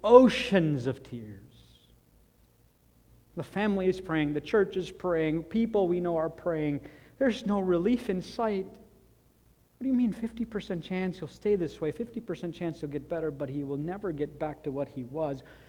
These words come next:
God, this doesn't, this doesn't feel right. This doesn't look right.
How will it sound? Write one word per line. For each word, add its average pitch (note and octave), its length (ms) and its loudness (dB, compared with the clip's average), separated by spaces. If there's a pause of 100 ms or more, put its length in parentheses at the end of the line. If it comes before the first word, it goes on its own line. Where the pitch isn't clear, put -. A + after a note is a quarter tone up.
(300)
God, G3+ 400 -6
this A3 160 -4
doesn't, - 460 -8
this F#3+ 140 -10
doesn't F3 340 -10 (100)
feel A#3 240 -10
right. D3 240 -14 (300)
This A3+ 160 -2
doesn't G#3 400 -6
look - 240 -16
right. C3+ 280 -8